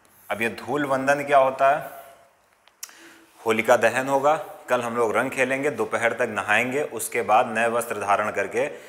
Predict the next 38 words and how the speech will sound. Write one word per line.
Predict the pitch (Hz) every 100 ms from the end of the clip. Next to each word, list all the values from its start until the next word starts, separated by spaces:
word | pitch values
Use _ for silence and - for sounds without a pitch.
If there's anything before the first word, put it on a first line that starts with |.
| -
सबसे | - - - 131
मिलने | 98 104 123
जाएंगे। | 123 123 127 151
तो | - - -
जो | 107 104
कल | 135 139
का | 139
पूरा | 135 127 127
प्रोसेस | 120 113 120 107
होता | 101 117
है | 127
उसको | - 120
बोलते | 107 101 113
हैं | 110 131 127
धूल | 113 110 104
वंदन। | 95 98 101 147 151 - - -
और | 107
दूसरों | 101 107 107 120 131
के | 127
घर | 113 113
में | 120
जब | 123
हम | 117 104
जाते | 95 92 127
हैं | 120 135
तो | 139
चूँकि | 131 - 120 117
होली | 127 101 101 107
में | 123 123
क्या | 110
होता | 101 101 104
है | 113 117 - - -
कि | 117
मिठाइयों | 107 101 - 101 107 127
का | 127
विशेष | 120 104 - 101 107
महत्व | 95 98 95 101
है, | 98 123